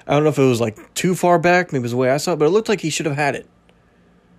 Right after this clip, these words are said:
And then Asante Samuel Junior on the Chargers makes an incredible interception before it hits the ball, before it hits the ground.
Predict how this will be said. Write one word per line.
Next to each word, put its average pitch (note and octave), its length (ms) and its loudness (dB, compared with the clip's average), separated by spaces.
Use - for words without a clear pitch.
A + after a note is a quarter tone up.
And A#2 640 -4
then B2 140 -4
Asante C#3+ 480 0
Samuel C#3 280 0
Junior B2+ 520 -2
on C3 100 -6
the A2+ 60 -6
Chargers B2 500 0
makes A#2 220 -4
an A2 80 -4
incredible C3+ 400 0
interception C3+ 480 0
before A#2+ 260 -2
it A2+ 60 -2
hits C3+ 140 -2
the B2+ 80 -6
ball, A2+ 300 2
before C3+ 320 -2
it - 20 2
hits C#3 140 -2
the C3 60 -2
ground. A2 360 -2